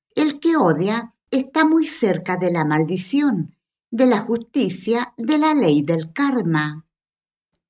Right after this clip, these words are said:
Cuando estamos bajo el castigo del león de la ley, nos puede parecer mala.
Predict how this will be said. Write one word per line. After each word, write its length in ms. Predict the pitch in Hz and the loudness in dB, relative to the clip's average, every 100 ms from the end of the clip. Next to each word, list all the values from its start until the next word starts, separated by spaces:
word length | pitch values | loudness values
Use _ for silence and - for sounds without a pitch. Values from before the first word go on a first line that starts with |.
| _ _ _ _ _ _ _ _ - | _ _ _ _ _ _ _ _ 0
Cuando 300 | 269 262 285 | 4 6 6
estamos 720 | 277 - 330 294 277 269 247 | 2 0 2 4 2 2 0
bajo 300 | 226 277 330 | 0 0 -2
el 140 | 311 | -4
castigo 680 | - 302 - - 226 208 202 | -2 -4 -4 0 0 2 2
del 220 | 196 190 | 2 2
león 320 | 175 180 214 | 4 2 2
de 100 | 233 | 2
la 160 | 285 311 | 2 2
ley, 500 | 294 170 151 202 233 _ _ | 2 2 2 -2 -6 _ _
nos 360 | 262 311 - - | 0 2 0 -8
puede 320 | - 180 170 | 0 2 2
parecer 640 | 185 180 165 160 - 156 175 | 0 0 0 -2 -2 -2 0
mala. 640 | 220 285 247 160 143 - | 2 2 2 0 -6 -12